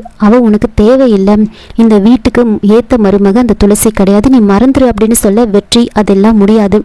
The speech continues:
என் உலகமே துளசி தான், நான் துளசியை அவ்வளோ லவ் பண்றேன், என்னால துளசியை யாருக்காகவும் விட்டு கொடுக்க முடியாது" அப்படின்னு அவரோட முடிவை சொல்லிட்டு போயிடுறாங்க. இன்னொரு பக்கம் ரகு வந்துட்டு அந்த வீட்ல இருக்கிற எல்லாரையுமே வந்து திட்டுவாங்க.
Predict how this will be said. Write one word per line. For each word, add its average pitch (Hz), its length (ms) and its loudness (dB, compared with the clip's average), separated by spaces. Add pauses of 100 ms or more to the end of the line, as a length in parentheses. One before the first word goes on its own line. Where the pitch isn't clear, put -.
(380)
என் 196 220 2
உலகமே 220 420 0
துளசி 208 380 0
தான், 202 200 0 (180)
நான் 190 240 -2
துளசியை 220 500 0
அவ்வளோ 202 320 -2
லவ் 196 260 0
பண்றேன், 208 360 -2 (160)
என்னால 220 380 0
துளசியை 220 420 0
யாருக்காகவும் 214 680 0
விட்டு 214 180 -2
கொடுக்க 196 300 -2
முடியாது" 214 460 0
அப்படின்னு 208 380 0 (420)
அவரோட 285 320 0
முடிவை 202 320 0
சொல்லிட்டு 202 340 -2
போயிடுறாங்க. 196 500 0 (400)
இன்னொரு 214 340 2
பக்கம் 247 360 -2 (160)
ரகு 220 360 0
வந்துட்டு 240 320 0 (200)
அந்த 196 220 0
வீட்ல 214 280 0
இருக்கிற 202 280 -2
எல்லாரையுமே 208 580 0
வந்து 202 200 0
திட்டுவாங்க. 202 500 -2